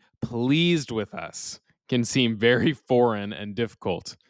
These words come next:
I know myself well enough to know there's nothing pleasing about me except that he says so.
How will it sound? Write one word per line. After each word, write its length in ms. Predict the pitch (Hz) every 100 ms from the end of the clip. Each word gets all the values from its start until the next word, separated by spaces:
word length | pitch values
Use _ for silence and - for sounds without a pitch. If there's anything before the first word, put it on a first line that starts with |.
| _ _ -
I 120 | 117
know 140 | 156 156
myself 360 | 147 151 139
well 200 | 139 139
enough 260 | 135 113 -
to 80 | 117
know 220 | 120 107
there's 260 | 113 120
nothing 340 | 127 131 143 123
pleasing 1000 | - 156 165 170 143 110 95 92 107 127 _ _ _ _ _
about 380 | 107 101 98 87
me 280 | 87 82 82 _ _ _ _ _
except 600 | - - - 131 107 - 95
that 180 | 85
he 460 | - 101 92 92 85 _ _ -
says 260 | - 85
so. 340 | - - 82